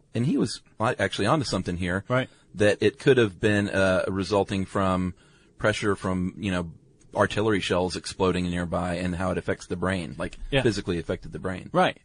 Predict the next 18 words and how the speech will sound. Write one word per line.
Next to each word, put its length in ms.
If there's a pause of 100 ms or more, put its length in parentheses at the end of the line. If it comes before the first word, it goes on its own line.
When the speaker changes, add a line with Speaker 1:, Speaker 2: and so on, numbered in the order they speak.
Speaker 2:
And 180
that's 200
actually 320
what 220
he's 200
talking 400
about 220
is 100
called 580
today 520 (320)
mild 400
traumatic 600
brain 360
injury. 540 (220)
Speaker 1:
Yeah. 220 (280)
Speaker 2:
Which 340
is, 300
um, 420